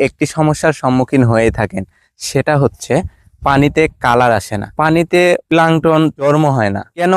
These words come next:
হয় না? এই বিষয়গুলো নিয়ে অনেকেই কিন্তু আমাদের কাছে প্রশ্ন রাখেন।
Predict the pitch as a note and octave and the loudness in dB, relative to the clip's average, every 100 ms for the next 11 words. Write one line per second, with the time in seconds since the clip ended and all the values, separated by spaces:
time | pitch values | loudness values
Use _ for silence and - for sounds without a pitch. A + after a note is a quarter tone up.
0 | D#3+ B2+ G#2 G#2 _ _ - D3+ D3 D3 | 2 2 0 -4 _ _ -2 0 0 -2
1 | E3+ D#3+ D#3+ E3 D#3+ D#3+ B2+ B2 A#2+ C#3 | 0 0 2 2 4 2 2 0 0 0
2 | C#3+ C#3+ C#3 B2 A2+ A2+ - - - A2+ | -2 -2 -2 -2 0 -2 -2 -6 -6 -4
3 | G#2 A2 G2+ F#2+ F#2+ | -4 -2 -2 -2 -6